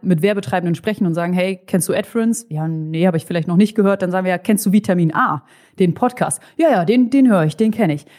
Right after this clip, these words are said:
„Ja, ja, das sind wir.“ „Ah, okay.“ Und das ist ein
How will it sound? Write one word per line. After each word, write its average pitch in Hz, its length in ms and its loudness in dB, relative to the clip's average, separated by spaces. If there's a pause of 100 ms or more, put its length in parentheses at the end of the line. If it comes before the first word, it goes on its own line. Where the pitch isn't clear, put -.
(120)
„Ja, 196 120 2
ja, 190 140 2
das 190 180 -4
sind 175 180 4
wir.“ 180 320 2
„Ah, 190 500 -2
okay.“ 170 300 -2 (240)
Und 165 180 0
das 190 160 0
ist 190 180 0
ein 185 280 -2